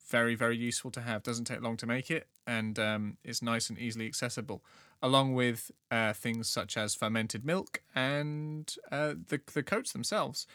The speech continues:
And you are, obviously, it being wintertime and, and the frost setting in, you are well wrapped up with one such pelt.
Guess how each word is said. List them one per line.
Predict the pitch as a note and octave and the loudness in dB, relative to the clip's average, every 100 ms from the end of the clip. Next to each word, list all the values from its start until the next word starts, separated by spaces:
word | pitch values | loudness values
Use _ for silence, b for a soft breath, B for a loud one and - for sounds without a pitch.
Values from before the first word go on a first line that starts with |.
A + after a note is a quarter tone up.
| b b | b b
And | D3+ D#3+ | 6 6
you | F3 B3+ | 6 6
are, | G#3+ F3 - | 8 8 6
obviously, | G#3 A3+ - C#3 | 4 4 2 2
it | B2+ - | 2 2
being | D3+ C3+ | 2 4
wintertime | D3+ E3+ - A#2+ B2 C3+ | 2 2 0 2 4 2
and, | B2 A#2 | 0 -2
and | B2+ A#2 A2 | -2 -2 -4
the | A#2+ | -6
frost | - C3+ - - - | 2 2 2 -2 0
setting | C3+ - A#2+ | 0 0 0
in, | A2+ A2 B2+ _ b b b | 0 -2 -6 _ b b b
you | b E3+ F#3+ | b 4 6
are | E3+ | 6
well | D#3 F3+ F#3+ | 8 8 8
wrapped | D#3+ D#3+ - D3 | 8 6 6 4
up | C3+ - | 4 2
with | D3 B2+ B2 | -2 0 2
one | C#3 C3+ C3 | 2 4 2
such | - B2 - - | 4 4 2 -4
pelt. | - A#2 - - - | -2 -4 -4 -6 -6